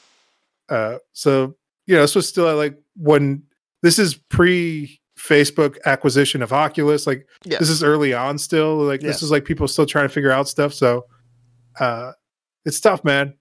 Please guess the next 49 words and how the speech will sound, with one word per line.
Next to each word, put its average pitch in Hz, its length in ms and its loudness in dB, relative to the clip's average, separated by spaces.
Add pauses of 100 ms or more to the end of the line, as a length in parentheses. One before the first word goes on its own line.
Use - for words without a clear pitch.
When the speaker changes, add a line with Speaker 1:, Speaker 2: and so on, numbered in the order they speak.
(200)
Speaker 1:
I'm 151 120 2
not 175 120 6
sure 180 240 0
how 156 160 -4
much 165 220 -6
the 170 60 -4
landscape's 156 560 -2
changed. 147 340 -2
Like, 156 120 -2
a 143 60 -4
lot 143 240 0
of 147 140 -16
the 135 200 0
stuff 131 340 -2
out 139 140 0
there 147 120 0
still 131 260 -2
seems 139 240 -4
kinda 131 380 -2 (480)
gimmicky 165 600 -4
to 170 120 -2
me. 180 320 -4 (560)
But 147 300 2 (180)
what 170 160 2
I 165 60 4
did 165 220 0
see 185 220 -4
was, 165 160 -4
like, 160 140 -2
somebody, 160 380 -2
like, 143 340 -4 (580)
remodeling, 160 1080 2
like, 147 180 -4
their 131 220 0
home 165 500 -4 (200)
in 196 100 -4
Speaker 2:
Mm-hmm. 165 120 2
Speaker 1:
V 185 200 2
R 196 380 -2
and 156 140 -4
then, 160 120 0
like, 156 140 -2
Speaker 2:
Yes. - 60 -16
Speaker 1:
just - 320 -8
living 160 400 2
in 160 120 -4
a 143 80 -2
V 143 200 -2
R 139 400 -2